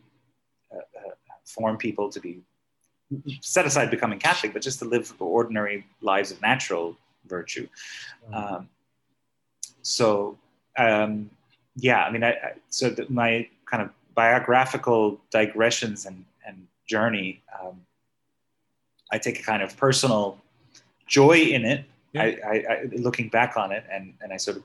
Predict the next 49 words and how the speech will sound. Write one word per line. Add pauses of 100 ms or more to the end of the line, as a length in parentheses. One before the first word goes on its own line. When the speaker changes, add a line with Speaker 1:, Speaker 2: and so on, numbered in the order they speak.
(100)
Speaker 1:
give, (580)
give
thanks
to
God
that, (240)
um, (1300)
and
I,
I,
there's,
there
are
other
people
who
have
the
same (760)
experience,
I
know, (100)
where,
um,
Speaker 2:
Mm. (1500)
Speaker 1:
they
look
back
on
their
lives
and
they're
like,
"How?"
I
mean,
thank
God
that
I
ended
up
where
I
am,
but,
like,
what,